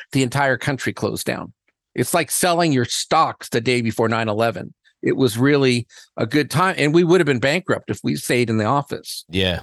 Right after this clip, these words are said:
Speaker 1: 'Cause our income dropped so much that we couldn't pay the rent. Would have been in a three-year lease. So we're, we're operating out of our house. We go to the merchants to, to meet with them about the ads, and we go to events to talk about our program. Nobody needs to visit. It's, everything's automated.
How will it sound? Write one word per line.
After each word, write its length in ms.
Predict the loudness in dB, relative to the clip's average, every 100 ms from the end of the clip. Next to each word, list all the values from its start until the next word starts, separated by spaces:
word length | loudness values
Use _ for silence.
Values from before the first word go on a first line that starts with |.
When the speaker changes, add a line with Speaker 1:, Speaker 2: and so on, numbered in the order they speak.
| -4
Speaker 1:
'Cause 140 | -2 0
our 100 | 2
income 340 | 0 0 -4
dropped 340 | 0 0 0 0
so 260 | -2 -2
much 180 | -2 -4 -4
that 100 | -6
we 80 | -6
couldn't 240 | -4 -4 -2
pay 140 | -2
the 100 | 0
rent. 260 | -2 -4 -8 _ _ _ _
Would 160 | 0 2
have 80 |
been 100 | 2
in 80 | 0
a 60 | -2
three-year 340 | -2 0 2
lease. 260 | 0 -2 -4
So 300 | -2 -2 -2 -12 -20 0
we're, 160 | 2
we're 180 | 4 4
operating 480 | 4 2 4 2 2
out 140 | 0
of 60 | 0
our 100 | 0
house. 540 | 2 0 -2 -4 -8 -10 _
We 100 | -2
go 220 | 2 2
to 80 | 2
the 80 | 2
merchants 480 | 2 0 -2 -4 -4
to, 160 | -4
to 160 | -4 -2
meet 160 | -2 0
with 100 | 0
them 140 | 0
about 320 | 0 0 0
the 160 | 0 2
ads, 360 | 2 0 -4 -16 -20 -10
and 180 | -2 2
we 120 | 2
go 160 | 2 2
to 160 | 2 2
events 480 | 2 0 -2 -8
to 100 | -6
talk 300 | -2 -2 -2
about 220 | -2 -4 -4
our 80 |
program. 560 | -2 0 0 -2 -4 -8 -12 _ 0
Nobody 300 | 2 2 0
needs 160 | 0
to 80 | -2
visit. 320 | 0 0 0
It's, 80 | -2
everything's 340 | -2 0 -2 0
automated. 560 | 0 0 -2 -2 -6